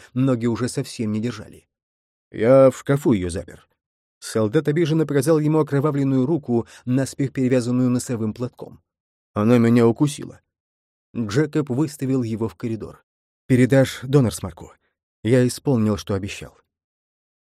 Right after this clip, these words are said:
Он обессиленно привалился к двери. Один из эльфов, что все еще кружили в номере, оставил серебристый шлейф пыльцы у него на плече. "Сладких снов,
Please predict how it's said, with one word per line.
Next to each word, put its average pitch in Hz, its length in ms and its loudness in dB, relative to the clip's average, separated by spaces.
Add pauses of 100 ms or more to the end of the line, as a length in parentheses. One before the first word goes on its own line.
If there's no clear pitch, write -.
(100)
Он 139 300 4
обессиленно 139 680 -2
привалился 117 560 -6
к 107 80 -8
двери. 98 460 -14 (500)
Один 147 360 2
из 135 140 2
эльфов, 139 400 -2
что - 160 -4
все 160 200 -6
еще 147 280 -4
кружили 143 380 0
в 120 140 2
номере, 135 360 2
оставил 147 420 0
серебристый 143 540 -2
шлейф 139 400 -6
пыльцы 123 420 -4
у 120 80 0
него 107 260 -2
на 104 160 -6
плече. - 480 -16 (440)
"Сладких 110 540 -2
снов, - 540 -10